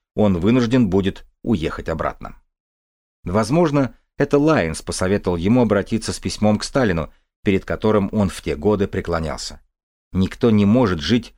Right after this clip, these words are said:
в тени сталинской легенды и не попасть под её чары", писал он, вспоминая, как в ноябре тридцатого года вошёл в кабинет Сталина.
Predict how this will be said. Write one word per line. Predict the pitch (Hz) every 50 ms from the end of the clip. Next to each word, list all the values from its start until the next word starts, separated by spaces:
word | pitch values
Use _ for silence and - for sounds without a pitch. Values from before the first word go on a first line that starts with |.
| _ _ _ _
в | - - -
тени | - 113 95 107 123 117
сталинской | - - 107 104 107 107 104 - - 110 104
легенды | 104 110 123 127 113 92 80 82 - - _ _ -
и | 92 98
не | 101 98
попасть | - - 85 - - 87 85 - - -
под | - - 82
её | 95 95 92 104 -
чары", | - - 139 113 85 71 - - _ _ _ _ -
писал | - - - - 69 73 87
он, | 98 95 87
вспоминая, | - - - - 82 71 69 80 95 107 107 101 - - _ _ _ _ -
как | - 107 90
в | 87 95
ноябре | 101 104 104 101 107 139 151 139
тридцатого | - 127 117 - 123 117 113 - 107 107 104
года | 113 139 143 131 131 123 113
вошёл | 101 110 101 - - 123 117
в | 104 -
кабинет | - 113 107 101 104 101 104 -
Сталина. | - - - 101 82 76 73 76 73